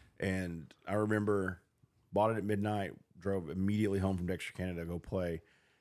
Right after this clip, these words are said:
And me and one of my other friends were up at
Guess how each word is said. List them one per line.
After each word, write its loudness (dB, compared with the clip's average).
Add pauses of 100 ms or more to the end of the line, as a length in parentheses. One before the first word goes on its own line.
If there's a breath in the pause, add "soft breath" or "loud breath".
(100)
And -2
me 4
and 4
one 4
of 4
my 2
other 2
friends -4
were -4
up -4
at -6